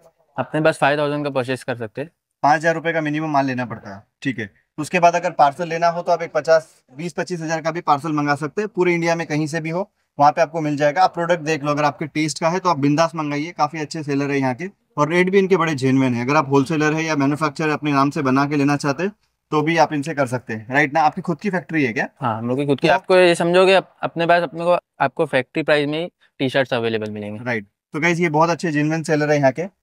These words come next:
Speaker 2: तो चलिए मैं आपको एक तरफ से पूरे सैंपल्स दिखाना स्टार्ट करता हूँ। So let's begin गाइस।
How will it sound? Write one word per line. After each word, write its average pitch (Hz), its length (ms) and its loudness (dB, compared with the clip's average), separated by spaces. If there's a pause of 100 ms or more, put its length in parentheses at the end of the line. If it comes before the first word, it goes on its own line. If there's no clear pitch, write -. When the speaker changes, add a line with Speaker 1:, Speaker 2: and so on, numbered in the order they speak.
(140)
Speaker 2:
तो 165 80 -6
चलिए 185 220 4
मैं 190 100 6
आपको 175 160 0
एक 160 100 -4
तरफ 160 200 2
से 180 100 -10
पूरे 156 200 -6
सैंपल्स 135 340 0
दिखाना 135 320 0
स्टार्ट 120 280 -4
करता 120 240 -6
हूँ। 185 120 -6 (140)
So 151 120 -2
let's 143 220 0
begin 139 260 2
गाइस। 104 300 -6